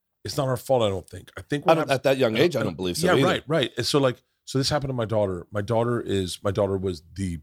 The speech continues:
Speaker 1: fucking alpha primal. This fucking child to this day, and, and she's regaining it now. But there was a period where very primally she fell in love with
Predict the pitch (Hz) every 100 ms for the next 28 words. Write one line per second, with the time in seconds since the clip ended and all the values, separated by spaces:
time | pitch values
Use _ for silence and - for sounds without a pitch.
0 | _ _ _ _ _ _ _ _ _ -
1 | 95 - 90 - 92 90 101 - 80 73
2 | 71 - - 104 110 - 123 - 123 -
3 | 92 85 85 76 _ _ _ _ _ -
4 | 143 131 98 95 101 95 101 110 - 120
5 | 92 101 - 120 143 127 127 139 104 95
6 | 98 101 92 80 _ _ - 101 131 123
7 | - 190 254 175 127 120 117 - _ _
8 | - 87 113 139 165 185 - _ _ _
9 | - - 160 127 101 98 - 127 110 -
10 | 131 135 120 104 104